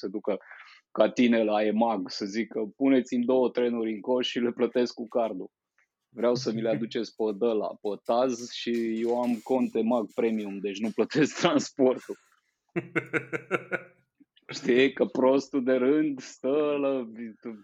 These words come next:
Speaker 1: are și-a făcut cont de Premium pe emag. A devenit emag, <laughs>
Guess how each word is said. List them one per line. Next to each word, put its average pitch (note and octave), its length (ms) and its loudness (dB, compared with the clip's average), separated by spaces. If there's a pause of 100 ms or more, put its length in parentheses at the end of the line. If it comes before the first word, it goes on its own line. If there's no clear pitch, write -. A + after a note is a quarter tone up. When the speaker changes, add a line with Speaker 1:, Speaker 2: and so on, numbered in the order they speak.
(180)
Speaker 1:
are B2 380 0
și-a A#2+ 200 -2
făcut B2+ 320 -8
cont C#3 320 -2
de A2 160 -6
Premium A2 420 -6
pe - 200 -8
emag. G#2 520 -10 (1160)
A G#2 80 -6
devenit G#2+ 440 -4
emag, A2+ 400 0 (540)
<laughs> D3+ 800 2